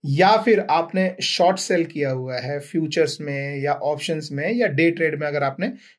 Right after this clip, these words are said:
शॉर्ट सेल किया हुआ है और आपको प्राइस नीचे जाने से प्रॉफिट हो रहा है, तो ये एक आपका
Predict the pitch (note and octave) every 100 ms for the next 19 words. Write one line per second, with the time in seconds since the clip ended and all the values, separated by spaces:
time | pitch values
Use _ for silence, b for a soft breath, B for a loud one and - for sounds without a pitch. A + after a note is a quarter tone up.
0 | - - G#3+ A#3+ - E3 D#3 D#3+ C#3+ C#3+
1 | C#3 B2+ F3 - b b _ - D#3 D#3
2 | D3+ D3+ - D#3 E3 E3 F#3+ F#3 F3+ D#3+
3 | F3+ E3 E3+ F3+ E3 D#3+ D3+ F#3+ F#3 -
4 | - D3+ C3+ C4+ C4 D#3 C3 A2+ A#2+ _
5 | _ _ _ _ _ - G3+ D#3+ C3+ G3
6 | B3 A#3 G3 - D3+ D3+ - F3